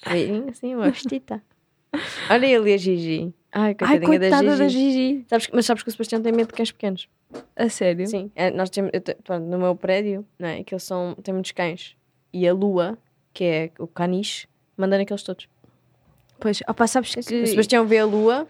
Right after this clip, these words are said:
Speaker 1: no jardim, foge.
Speaker 2: Eu,
Speaker 1: Eu
Speaker 2: eu,
Speaker 1: sempre, eu quero
Speaker 2: este fim de semana fui apresentar a Gigi à minha Kimi, que é a minha, a cadela
Speaker 1: Pois
Speaker 2: dos
Speaker 1: vai.
Speaker 2: meus pais.
Speaker 1: Como é
Speaker 2: E
Speaker 1: que tá a Kimi com os seus ataques epiléticos?
Speaker 2: Tá boa, tá
Speaker 1: Tá?
Speaker 2: boa.
Speaker 1: Boa.
Speaker 2: Sim, já não tem há muito tempo.
Speaker 1: Graças a Deus.
Speaker 2: E a Kimi fugia da Gigi.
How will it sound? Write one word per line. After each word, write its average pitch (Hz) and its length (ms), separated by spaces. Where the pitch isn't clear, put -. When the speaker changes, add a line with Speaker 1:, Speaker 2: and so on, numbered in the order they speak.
Speaker 1:
no 214 80
jardim, 196 400
foge. 262 360
Speaker 2:
Eu, 220 140
Speaker 1:
Eu 220 40
Speaker 2:
eu, - 60
Speaker 1:
sempre, 220 220
eu 220 60
quero 226 120
Speaker 2:
este - 160
fim 220 120
de 220 80
semana 202 300
fui 214 160
apresentar 202 500
a 202 60
Gigi 190 360
à 185 100
minha 190 200
Kimi, 196 360
que - 140
é 175 100
a 170 40
minha, 175 220
a 175 180
cadela 170 260
Speaker 1:
Pois 170 80
Speaker 2:
dos 175 40
Speaker 1:
vai. 180 80
Speaker 2:
meus 175 140
pais. 190 420
Speaker 1:
Como 285 120
é 302 60
Speaker 2:
E - 20
Speaker 1:
que 302 60
tá 262 100
a 226 40
Kimi 180 320
com 202 100
os 190 60
seus 196 140
ataques 190 320
epiléticos? 180 580
Speaker 2:
Tá 254 140
boa, 190 280
tá 175 120
Speaker 1:
Tá? 170 80
Speaker 2:
boa. 165 300
Speaker 1:
Boa. 180 120
Speaker 2:
Sim, 190 140
já 214 120
não 226 100
tem 202 140
há - 20
muito 180 160
tempo. 160 280
Speaker 1:
Graças 185 280
a 185 60
Deus. 175 240
Speaker 2:
E 170 100
a 214 60
Kimi 220 240
fugia 214 520
da 220 120
Gigi. 202 400